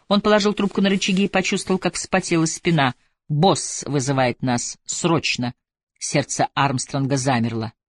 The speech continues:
«А? Меня?» Он догнал Брайана, шагавшего к лифту. «За каким чертом я ему понадобился? Я уже не в С I». «Наше дело не спрашивать, почему. Наше дело — наложить в штаны по его команде».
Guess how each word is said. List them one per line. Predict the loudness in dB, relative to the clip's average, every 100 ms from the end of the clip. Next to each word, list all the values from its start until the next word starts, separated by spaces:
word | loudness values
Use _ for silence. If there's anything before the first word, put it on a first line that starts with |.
| _ 0
«А? | 2 0 -4 _ _ _ 0
Меня?» | 2 4 4 2 -4 _ _ _ _ _
Он | 2 4
догнал | 4 4 4
Брайана, | 4 4 4 4 2 -4 _ -8
шагавшего | 2 4 4 2 0 0
к | 2
лифту. | 0 0 -6 -8 _ _ _
«За | -4 0
каким | 2 2
чертом | 2 0 2 2
я | 4 4 2
ему | 2
понадобился? | 2 2 2 2 -2 -4 -8 -12 _ _ _ _ _
Я | -2 2 2
уже | 4
не | 4 4
в | 0 -6 _ -2
С | 0 0 -4 -4
I». | 0 0 0 -8 _ _ _ _ _ _ _ _ _ -2
«Наше | 0 2
дело | 2 4 2 2
не | 0
спрашивать, | 2 0 2 0 -2
почему. | -2 0 2
Наше | 2 2 2
дело — | 2 2 2 0
наложить | 2 2 2 0 -2
в | -4
штаны | -2 2 2
по | 2
его | 2 2
команде». | 2 0 2 0 -2